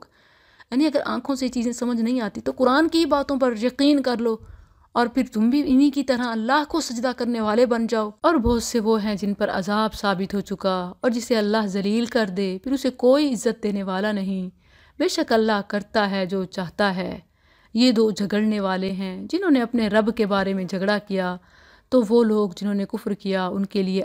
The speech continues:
آگ کے کپڑے کاٹے جا چکے، ان کے سروں کے اوپر سے کھولتا ہوا پانی ڈالا جائے گا۔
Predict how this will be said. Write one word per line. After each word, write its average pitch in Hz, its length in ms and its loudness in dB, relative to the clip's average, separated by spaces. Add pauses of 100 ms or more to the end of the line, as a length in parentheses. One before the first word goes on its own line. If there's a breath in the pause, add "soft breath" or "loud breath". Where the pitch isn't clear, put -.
آگ 226 520 2
کے 208 120 -4
کپڑے 196 460 -4
کاٹے 220 400 0
جا 180 140 -4
چکے، - 360 -12 (260)
ان 269 180 4
کے 262 140 2
سروں 233 360 0
کے 233 140 0
اوپر 208 300 2
سے 202 220 -6
کھولتا 247 540 2
ہوا 214 200 2
پانی 196 320 -4
ڈالا 185 260 -6
جائے 190 340 -6
گا۔ - 180 -8